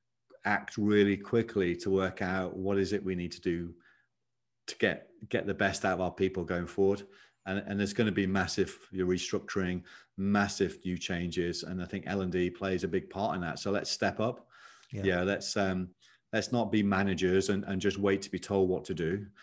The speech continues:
Speaker 1: you know, and implement it. Let's step up and become leaders and, and really go for it and, and have a voice and start to challenge, provoke, and,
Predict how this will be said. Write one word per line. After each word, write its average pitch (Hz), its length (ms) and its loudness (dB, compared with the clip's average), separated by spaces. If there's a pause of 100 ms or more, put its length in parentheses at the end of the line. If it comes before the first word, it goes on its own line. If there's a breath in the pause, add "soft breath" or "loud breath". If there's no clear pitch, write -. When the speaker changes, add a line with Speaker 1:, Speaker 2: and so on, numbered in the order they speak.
(320 loud breath)
Speaker 1:
you 107 160 -10
know, 87 100 -4
and 90 160 -4
implement 95 420 -4
it. 82 200 -4
Let's 101 260 -2
step - 400 -4
up 101 200 -2
and 90 100 -4
become 92 280 -6
leaders 92 500 -2
and, 90 200 -4
and 92 480 -4
really 104 180 2
go 104 200 4
for 107 200 0
it 85 140 -2
and, 92 200 -4
and 98 140 -4
have 113 100 2
a 110 80 4
voice 87 380 -2
and 95 220 -2 (380 loud breath)
start 104 360 2
to - 80 -10
challenge, 95 440 0
provoke, 95 480 2
and, 95 220 -2